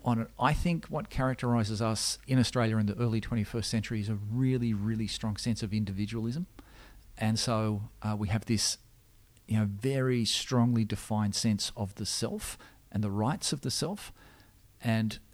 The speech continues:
that's not bad, but I, I think we have so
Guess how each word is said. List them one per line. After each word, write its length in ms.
that's 240
not 320
bad, 500
but 280
I, 200
I 80
think 200
we 80
have 160
so 640